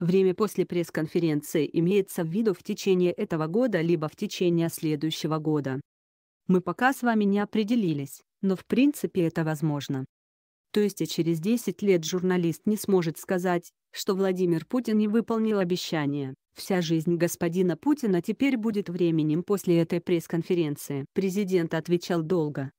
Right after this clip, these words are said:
новостей не сообщил. Впрочем, была одна трогательная деталь, говоря про то, что все должно быть прозрачно и понятно, кто за что платит, он произнес:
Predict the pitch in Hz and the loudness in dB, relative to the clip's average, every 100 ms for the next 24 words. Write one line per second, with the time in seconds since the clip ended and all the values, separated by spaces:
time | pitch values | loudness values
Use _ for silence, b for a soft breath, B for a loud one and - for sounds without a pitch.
0 | _ 196 190 196 - 220 180 160 - 190 | _ 0 0 0 -2 2 4 2 0 -4
1 | - - 160 139 143 _ - - 196 269 | -4 -2 -2 -2 -6 _ -20 -6 0 2
2 | - 165 143 - - 185 196 180 165 170 | 2 0 -2 -6 -6 2 2 4 2 0
3 | 156 156 151 165 180 170 160 160 - 156 | 0 -2 -2 -2 0 0 0 -2 -4 -4
4 | 139 - _ - 175 185 185 165 175 175 | -4 -8 _ -8 -2 0 2 0 0 -2
5 | 220 262 262 _ - - 226 - 180 170 | 2 0 -2 _ -12 -2 -2 0 0 2
6 | 180 208 208 185 - 180 165 156 - 175 | 0 2 0 0 -2 -4 -2 -4 -4 -4
7 | 165 185 196 190 156 - 143 143 _ - | -2 -2 0 0 0 -2 -8 -10 _ -16
8 | - 202 180 165 - 185 - 156 143 - | -2 0 2 0 -4 -6 -4 -4 -4 -6
9 | 139 _ _ - 196 185 185 175 170 165 | -12 _ _ 0 2 2 2 0 2 0
10 | 139 - | -2 -6